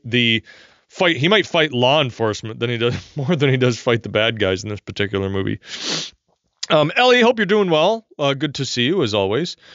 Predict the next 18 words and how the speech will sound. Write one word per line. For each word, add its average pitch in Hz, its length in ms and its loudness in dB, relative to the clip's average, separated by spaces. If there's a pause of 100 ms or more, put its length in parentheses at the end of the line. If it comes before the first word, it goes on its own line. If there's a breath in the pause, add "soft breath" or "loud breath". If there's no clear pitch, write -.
(340 loud breath)
We 120 120 2
are 110 60 4
talking 113 360 0
about 101 180 0
the 95 80 -6
movie 95 280 2
Wanted 95 540 0
Dead 101 180 2
or 95 120 4
Alive 107 340 2
with 104 200 -12
Rutger 104 360 -4
Hauer 120 380 -2
and 92 220 -8
Gene 113 260 -2
Simmons. 175 560 -2 (640 loud breath)
Um, 117 560 0 (340)
so, 170 480 2